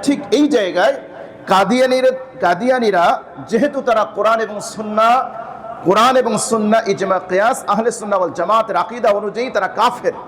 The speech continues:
সুতরাং তাদের কাফের পরিচয়টা নিশ্চিত করা হোক, এরপরে তারা তাদের আকীদা তারা প্রচার করুক, এতে আমাদের কিচ্ছু যায় আসে না। কিন্তু ইসলামের নাম দিয়ে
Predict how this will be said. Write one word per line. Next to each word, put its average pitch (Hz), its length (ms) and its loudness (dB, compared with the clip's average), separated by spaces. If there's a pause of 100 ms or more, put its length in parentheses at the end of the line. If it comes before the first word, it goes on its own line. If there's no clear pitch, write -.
(360)
সুতরাং 247 500 2
তাদের 214 400 2
কাফের 220 440 2
পরিচয়টা 240 520 0
নিশ্চিত 220 400 -6 (100)
করা 233 200 4
হোক, 370 360 4 (320)
এরপরে 320 320 4
তারা 233 200 2
তাদের 220 220 0
আকীদা 190 300 -2
তারা 180 200 -2 (220)
প্রচার 170 340 -2
করুক, 143 240 -2
এতে 233 140 2
আমাদের 208 280 2
কিচ্ছু 185 260 -10
যায় 135 180 -2
আসে - 160 -10
না। 98 100 -10 (560)
কিন্তু 311 380 4
ইসলামের 302 720 2
নাম 247 260 2
দিয়ে 175 540 0